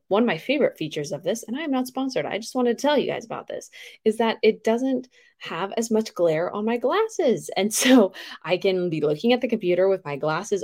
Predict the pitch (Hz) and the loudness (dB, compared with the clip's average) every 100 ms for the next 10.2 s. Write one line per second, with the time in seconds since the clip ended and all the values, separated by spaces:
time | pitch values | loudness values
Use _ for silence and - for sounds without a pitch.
0 | - 151 139 208 - - - - 190 180 | -4 -4 -2 -4 -6 -12 -12 -4 -2 0
1 | 175 170 160 151 - 175 156 180 156 147 | 2 2 2 -2 -2 -6 -6 -6 -4 -2
2 | 170 160 147 143 185 175 170 381 349 - | -2 -2 -4 -4 -6 -4 -2 -2 -2 -4
3 | - - - 208 170 - - _ 175 180 | -10 -12 0 4 4 2 -2 _ -4 -2
4 | 196 170 165 151 156 143 170 349 - - | -2 -2 -2 0 -2 -2 -2 -2 -6 -10
5 | 180 165 151 139 156 147 147 151 156 156 | -6 -4 -4 -4 -4 -2 -2 -4 -6 -8
6 | - - - - _ _ _ - 185 170 | -8 -8 -12 -20 _ _ _ -12 -6 -4
7 | 160 165 160 - - - - 165 147 147 | -2 -4 -6 -10 -20 -18 -8 -4 -4 -4
8 | 143 - 147 156 - 147 90 - _ 320 | -8 -10 -10 -10 -8 -6 -6 -10 _ 2
9 | 403 403 330 - 220 208 202 196 165 143 | 4 4 2 -2 -2 -2 -4 -4 -2 -2
10 | 143 - | -6 -8